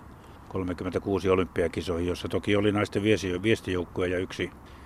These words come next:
heistä heitti keihästä, mutta se nyt oli silloin, kun Kaisa Parviasta puhuttiin. Mutta kyllähän tilanne oli samalla tavalla kuin Tahko Pihkala tai Martti Jukola, niin Armas Valste ei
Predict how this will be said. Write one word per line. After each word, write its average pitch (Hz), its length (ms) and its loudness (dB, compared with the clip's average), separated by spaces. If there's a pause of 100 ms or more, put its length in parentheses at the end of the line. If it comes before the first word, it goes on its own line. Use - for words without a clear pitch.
(280)
heistä 92 260 -2
heitti 92 240 2
keihästä, 101 400 6
mutta 90 220 0
se 98 120 -4
nyt 95 180 -2
oli 98 140 2
silloin, 104 200 0
kun - 100 -12
Kaisa 107 220 4
Parviasta 110 420 8
puhuttiin. 101 380 0
Mutta - 160 -4
kyllähän 127 340 6 (140)
tilanne 147 280 8
oli 131 140 8
samalla 139 240 8
tavalla 131 200 8
kuin 127 120 -2
Tahko 139 300 4
Pihkala 117 500 4 (600)
tai 113 140 6
Martti 120 320 6
Jukola, 110 440 8
niin 98 220 2
Armas 104 400 0
Valste 98 460 4
ei 95 180 4